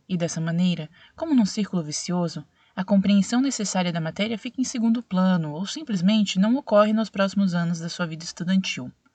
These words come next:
Sei que em um primeiro momento, tal afirmação parece construir um pensamento demagógico de minha parte,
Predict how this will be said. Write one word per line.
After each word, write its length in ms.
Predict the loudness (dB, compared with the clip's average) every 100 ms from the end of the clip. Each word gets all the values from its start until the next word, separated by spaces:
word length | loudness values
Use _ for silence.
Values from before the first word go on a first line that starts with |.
| _ _ _ _ _ _ _ _ _ _ _ -18
Sei 260 | -6 -6
que 160 | -4 -2
em 80 | 0
um 80 |
primeiro 320 | 2 4 6 4
momento, 540 | 4 6 4 4 -2
tal 240 | -2 0
afirmação 480 | 2 2 2 2 0
parece 320 | 0 -4 -4
construir 400 | -6 -6 -2 -2
um 40 | 0
pensamento 480 | 0 0 2 2 2
demagógico 720 | 2 2 0 -4 -6 -8 -8
de 100 | -6
minha 160 | -8
parte, 540 | -8 -12 -12 -12 -12